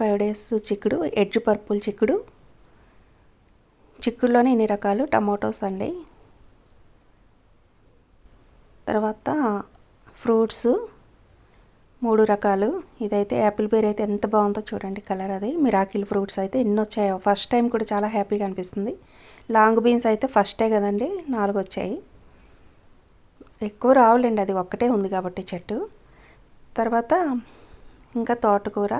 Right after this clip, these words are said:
పచ్చిమిరపకాయలు కొన్ని, ఒకే ఒక కాకరకాయ వచ్చిందండి.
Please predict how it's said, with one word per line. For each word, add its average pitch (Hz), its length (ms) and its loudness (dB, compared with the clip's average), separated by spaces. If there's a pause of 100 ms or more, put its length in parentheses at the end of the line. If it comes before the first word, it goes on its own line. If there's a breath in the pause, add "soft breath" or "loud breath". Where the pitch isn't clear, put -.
(100)
పచ్చిమిరపకాయలు 202 840 -4
కొన్ని, 196 280 -2 (1700)
ఒకే 254 240 4
ఒక 226 220 0
కాకరకాయ 208 460 2
వచ్చిందండి. 190 440 -10